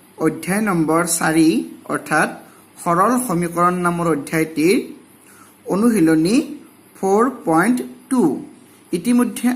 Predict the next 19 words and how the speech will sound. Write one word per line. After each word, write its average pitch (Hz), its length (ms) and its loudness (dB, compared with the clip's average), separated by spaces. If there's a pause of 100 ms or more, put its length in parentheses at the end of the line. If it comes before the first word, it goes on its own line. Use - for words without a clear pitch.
আমি 160 180 2 (680)
ইয়াৰে 180 200 2 (160)
আগৰ 180 200 0 (120)
ভিডিঅ'ত 156 400 0 (1300)
এক 180 80 -8 (140)
নম্বৰ 214 300 0
কুৱেশ্যনটো 170 440 -2
আমি 175 140 -2
আলোচনা 147 360 -2
কৰিছিলো। 190 440 0 (680)
ইয়াৰে 185 160 -2 (120)
এক 180 80 -8 (100)
নম্বৰ 214 280 -2
কুৱেশ্যনত 175 380 -4 (100)
থকা 165 200 -2 (800)
আটাইকেইটা 247 500 -2 (120)
সমীকৰণৰ 180 520 -2 (100)
আমি 165 220 -2
সমাধান 160 320 -2